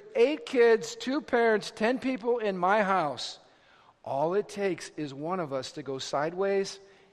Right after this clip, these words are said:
and all hell is breaking loose. Just one bad attitude, one slam door, one eye roll. One person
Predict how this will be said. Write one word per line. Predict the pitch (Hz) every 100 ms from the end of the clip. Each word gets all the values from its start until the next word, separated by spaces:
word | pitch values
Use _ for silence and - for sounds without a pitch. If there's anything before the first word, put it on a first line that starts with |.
| 151
and | 151 -
all | 147 147
hell | 139 156 139 127
is | 135
breaking | 120 135 127 123 127
loose. | 120 98 104 _ _ _ _ _ _ _ _ _ _ _ _ _ _ _
Just | - 185
one | 233 254
bad | 269 277
attitude, | 285 269 220 214 190 165 - _ _ _ _ _ -
one | 120 214
slam | 233 240 254 240
door, | 190 170 165 139 - _ _ -
one | 180 254
eye | 208
roll. | 180 165 160 160 151 - - _ _ _ _ _ _ _ _ _ _ _ _ _ _ _ _ _ _ _ _ _ _ _ _ _ _ _ 285 _ _ 277 _ _ _ _ _ _ _ -
One | 117 156 214 254 277
person | 254 - 240 233 160 135 113